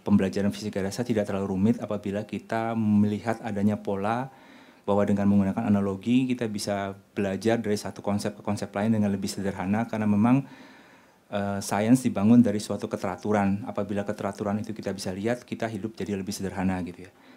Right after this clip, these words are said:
Tapi bukan berarti kita jadi bermalas-malasan di sini, jadi kita belajar lebih giat, lebih tekun, lebih berat, supaya pada akhirnya kita bisa bermalas-malasan. Karena ada berbagai teori yang bisa terkait. Terus kemudian bahwa di fisika dasar ada sisi hiburannya yang dinikmati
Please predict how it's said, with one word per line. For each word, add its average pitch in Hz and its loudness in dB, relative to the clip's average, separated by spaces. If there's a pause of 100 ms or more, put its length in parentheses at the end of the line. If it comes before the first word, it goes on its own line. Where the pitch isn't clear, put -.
Tapi 120 0
bukan 107 4
berarti 101 0
kita 101 -2
jadi 98 -2
bermalas-malasan 98 -2
di 95 -6
sini, 120 4
jadi 107 2
kita 123 -2
belajar 107 0
lebih 101 -2
giat, 104 -2
lebih 104 -6
tekun, 123 4
lebih 104 2
berat, 101 -2
supaya 113 -4
pada 104 -4
akhirnya 110 2
kita 120 -2
bisa 110 -4
bermalas-malasan. 98 -2 (560)
Karena 107 2
ada 107 0
berbagai 101 -2
teori 101 -2
yang 107 4
bisa 101 0
terkait. 92 -6 (720)
Terus - -8
kemudian 104 4
bahwa 95 -2
di 95 -4
fisika - -10
dasar 95 -4
ada 98 -6
sisi 101 -6
hiburannya 101 -2
yang 101 -4
dinikmati 98 -6